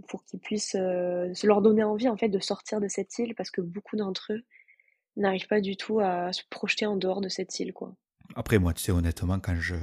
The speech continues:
Speaker 2: quand tu parles de l'île, je vois clairement une métaphore.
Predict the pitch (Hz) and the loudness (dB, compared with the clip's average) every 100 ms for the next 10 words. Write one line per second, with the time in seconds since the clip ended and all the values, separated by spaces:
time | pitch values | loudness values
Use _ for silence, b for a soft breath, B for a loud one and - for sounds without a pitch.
0 | 85 85 - 87 85 - - 87 87 85 | -6 -10 -8 -8 -8 -8 -4 -2 -4 -4
1 | 85 104 110 117 b b b b b b | -4 -4 -4 -6 b b b b b b
2 | b - 90 85 87 - - 85 82 98 | b -10 -2 2 2 0 0 2 4 4
3 | 87 85 78 92 - 113 85 | 4 2 2 0 0 -2 -2